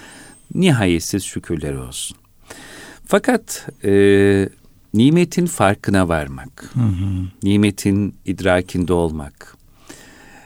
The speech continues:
Speaker 1: e, bunlar elbette önemli. Ama sizin güzel bir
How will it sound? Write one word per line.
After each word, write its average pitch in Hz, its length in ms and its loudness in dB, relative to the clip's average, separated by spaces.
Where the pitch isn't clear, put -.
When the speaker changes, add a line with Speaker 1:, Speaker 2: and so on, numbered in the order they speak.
Speaker 1:
e, 78 460 -4
bunlar 156 300 0
elbette 107 500 0
önemli. 85 640 -2
Ama 139 120 -6
sizin 160 360 -2
güzel 131 440 0
bir 90 320 -4